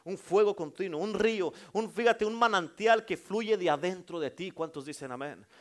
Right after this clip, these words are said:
En Juan capítulo siete dice la palabra de Dios, versículo treinta y siete y treinta y ocho:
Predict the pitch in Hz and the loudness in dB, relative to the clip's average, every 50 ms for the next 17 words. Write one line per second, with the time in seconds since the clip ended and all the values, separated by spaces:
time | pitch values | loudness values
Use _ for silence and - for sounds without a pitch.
0 | - - - - 147 139 - 208 226 220 214 190 - 220 - - 220 196 165 - | -20 -14 -10 -8 -4 0 2 2 4 4 2 0 -2 -2 -4 -2 -2 -2 -2 -4
1 | - 196 220 220 220 185 170 190 196 - 208 175 - - 160 165 175 180 180 175 | 0 0 2 2 2 0 -4 -4 -4 -4 -4 -2 -2 0 2 4 4 4 4 2
2 | 165 156 147 170 190 185 156 147 139 - 180 165 170 180 170 - 151 139 120 135 | 0 0 -2 -2 -2 -2 -2 -4 -6 -8 -8 -8 -6 -6 -6 -6 -6 -6 -6 -6
3 | 127 - - 160 160 165 151 - 160 135 120 - 120 131 151 160 - - 135 | -6 -6 -6 -6 -6 -6 -8 -8 -8 -8 -6 -6 -4 -4 -4 -6 -8 -10 -16